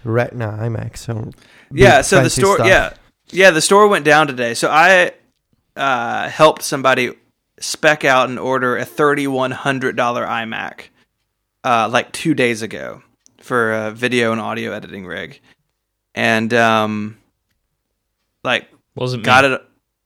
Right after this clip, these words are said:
Speaker 2: was not you. Uh, got it all picked out and ordered. And then this morning, I think, Mike, uh, you texted me earlier this morning, you're like, "The Apple Store's down." I'm like, "Are you kidding? Like, are you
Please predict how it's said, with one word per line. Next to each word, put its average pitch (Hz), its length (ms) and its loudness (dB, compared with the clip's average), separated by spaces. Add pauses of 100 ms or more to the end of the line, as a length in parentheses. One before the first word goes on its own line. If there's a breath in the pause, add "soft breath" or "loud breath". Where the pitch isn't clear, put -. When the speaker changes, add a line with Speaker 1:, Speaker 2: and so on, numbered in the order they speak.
(100)
Speaker 2:
was 135 240 0
not 104 180 -2
you. 90 220 -14 (180)
Uh, 131 220 4
got 139 240 4
it 156 80 4
all 151 480 4 (320)
picked 160 240 -4
out 147 420 2 (140)
and 117 420 -12
ordered. 143 560 2 (360 soft breath)
And 139 80 -4
then 139 100 -2
this 135 180 -4
morning, 151 480 4
I 135 60 0
think, 135 180 -2
Mike, 135 280 2
uh, 110 100 -6
you 131 220 -4
texted 139 360 -2
me 127 140 -4
earlier 127 220 0
this 120 160 -8
morning, 131 200 0
you're 123 80 -2
like, 120 200 -4
"The 127 120 -2
Apple 139 200 2
Store's 120 300 -8
down." 110 340 -6
I'm 135 120 -10
like, 120 280 -4 (320 loud breath)
"Are 285 140 0
you 220 160 0
kidding? 247 320 2
Like, 147 380 2
are 143 120 4
you 147 160 4